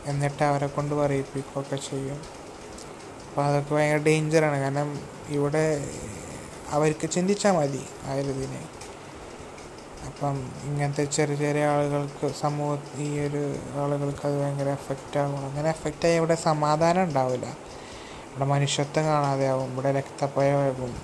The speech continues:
അത് അങ്ങോട്ടും ഇങ്ങോട്ടും പ്രശ്നങ്ങളാവും. അപ്പം അതൊക്കെ മാറ്റി നിർത്തണം.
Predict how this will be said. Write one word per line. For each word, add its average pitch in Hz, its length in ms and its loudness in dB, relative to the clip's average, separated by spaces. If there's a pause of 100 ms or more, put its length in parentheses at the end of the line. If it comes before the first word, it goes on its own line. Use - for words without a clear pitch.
(140)
അത് 127 280 -8
അങ്ങോട്ടും 139 320 -2
ഇങ്ങോട്ടും 143 300 2
പ്രശ്നങ്ങളാവും. 139 880 0
അപ്പം 143 220 -4
അതൊക്കെ 156 380 4
മാറ്റി 170 340 4
നിർത്തണം. 151 360 -2